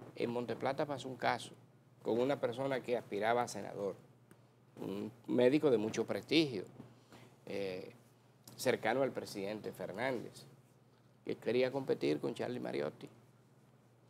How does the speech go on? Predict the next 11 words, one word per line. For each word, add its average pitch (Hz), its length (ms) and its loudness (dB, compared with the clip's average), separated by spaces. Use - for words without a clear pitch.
Y 123 80 4
el 120 80 4
presidente 120 480 -4
le 120 100 0
dijo, 127 260 -4
"Pero 98 180 -4
es 95 60 -10
que 85 320 -8
las 107 140 -4
encuestas 101 440 -6
dicen 101 320 -6